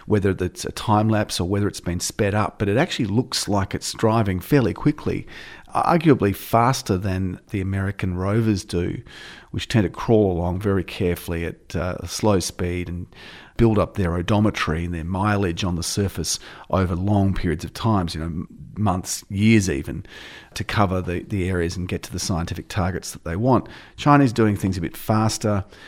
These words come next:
And I was just astounded to see this video of the, uh, you know, just after the, the, uh, Zhurong lander dropped off its selfie camera and then driving away into the distance, hearing the microphone recording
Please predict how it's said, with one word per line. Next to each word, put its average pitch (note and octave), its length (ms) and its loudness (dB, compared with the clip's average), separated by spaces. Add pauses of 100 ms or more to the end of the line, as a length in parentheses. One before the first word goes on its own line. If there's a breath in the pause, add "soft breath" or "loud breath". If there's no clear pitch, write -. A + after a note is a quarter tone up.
(340 loud breath)
And G#2+ 260 0
I C3+ 160 4
was D3 240 4
just - 220 -4
astounded G2 520 -2
to G2+ 100 -4
see C#3 200 4
this B2 180 2
video G2 440 2
of E2 140 -8
the, F2 280 0
uh, D#2+ 160 -2 (140)
you G2 100 -8
know, E2 140 -4
just G#2+ 240 -4
after F#2 200 -2
the, E2 200 -6
the, E2+ 400 -4
uh, - 20 -4
Zhurong F2+ 380 -2
lander F#2 240 -4
dropped E2+ 320 -6
off F2+ 160 -4
its - 120 -6
selfie F#2+ 380 0
camera F2 400 -2 (320 loud breath)
and F#2 100 0
then G2 100 2
driving G#2+ 440 2
away G2+ 320 0
into F#2+ 140 -2
the D#2 100 -6
distance, A2 640 -2 (460 loud breath)
hearing A2+ 400 6
the F2+ 60 0
microphone B2 800 2
recording A2 760 4